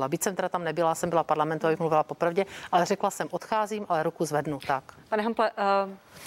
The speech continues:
Speaker 2: nebyl by, jak říkají někteří ekonomové i epidemiologové, i zkušenosti ze světa, krátký, tvrdý,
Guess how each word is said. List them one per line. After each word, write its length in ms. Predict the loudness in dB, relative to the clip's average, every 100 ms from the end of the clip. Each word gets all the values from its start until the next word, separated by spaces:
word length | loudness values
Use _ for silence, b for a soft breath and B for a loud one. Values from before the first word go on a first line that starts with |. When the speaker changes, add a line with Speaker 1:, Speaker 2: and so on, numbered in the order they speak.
| B B _ -4
Speaker 2:
nebyl 240 | 2 2 2
by, 260 | 0 0 -6 -4
jak 180 | -2 0
říkají 340 | -2 0 0
někteří 360 | -2 -4 0 0
ekonomové 480 | 2 0 0 2 2
i 160 | 2 0
epidemiologové, 720 | 0 0 2 2 4 4 4
i 80 | 0
zkušenosti 560 | -2 0 0 -2 -2
ze 80 | -2
světa, 360 | -2 -4 -4 -4
krátký, 500 | -2 -2 -4 -8 -6
tvrdý, 560 | -4 0 2 2 -2